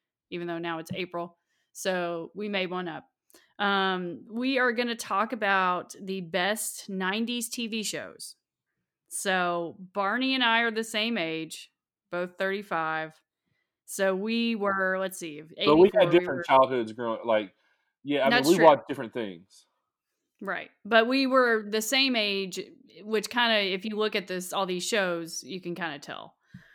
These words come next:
Speaker 1: Um, so we were, you know, ten years old in ninety-four.
Speaker 2: Yeah.
Speaker 1: And then, you know, coming into our preteen years and our early teen years, et cetera, et cetera.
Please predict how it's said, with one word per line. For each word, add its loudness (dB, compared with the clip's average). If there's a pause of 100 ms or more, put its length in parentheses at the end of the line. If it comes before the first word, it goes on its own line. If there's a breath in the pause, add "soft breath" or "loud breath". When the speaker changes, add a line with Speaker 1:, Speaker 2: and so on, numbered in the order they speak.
(260 loud breath)
Speaker 1:
Um, -6
so -2
we 0
were, -4
you -6
know, -12
ten -2
years -2
old 0
in -4
ninety-four. -6 (340)
Speaker 2:
Yeah. 0
Speaker 1:
And -8 (300)
then, -4
you -8
know, -10 (160)
coming -2
into -2
our -2
preteen -4
years -4
and -6
our -6
early -6
teen -6
years, -8
et -20
cetera, -8
et -16
cetera. -14